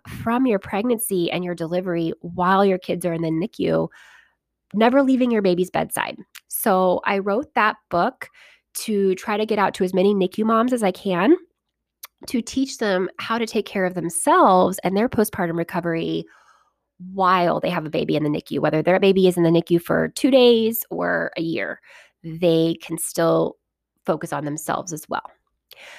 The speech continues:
So that's a little bit about our journey. I really look forward to meeting so many more people through this podcast and getting our story and other stories out there. I am an open book, so if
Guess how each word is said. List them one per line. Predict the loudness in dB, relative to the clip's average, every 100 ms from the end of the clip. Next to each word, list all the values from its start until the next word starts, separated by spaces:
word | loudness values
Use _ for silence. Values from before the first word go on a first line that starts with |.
| -20 _
So | -8 0 4 4 4 4 2 -2
that's | -2 0 2
a |
little | 2 4
bit | 4
about | 4 4
our | 2 -2
journey. | -4 -4 0 2 2 0 _ -20 -20 -20 _ _
I | -2 2 2 0 -2 -2 -4
really | -8 -6 -2 0
look | -2 -4
forward | -10 -6 -4 -2 -4 -6 -8
to | -12 -8 -4 -2 2 2 0
meeting | -2 -2 -2
so | -2 0
many | 0 2 2 4
more | 2 0 -2
people | -2 -2
through | -2 -4
this | -4 -8
podcast | -4 -4 0 2 2 2 -4
and | -6
getting | -4 -4 2
our | 2 2
story | -2 -2 0 0
and | -2 -2
other | 0 2 0
stories | -2 -2 0 -2 -2
out | -2 -2 0
there. | 2 2 0 -10 -20 -20 -20 -12 -2
I | 2 2 2 -2
am | -2
an | -2
open | -4 -6 -6
book, | -2 -2 -4
so | -8 -4 -2 0 0 0
if | -6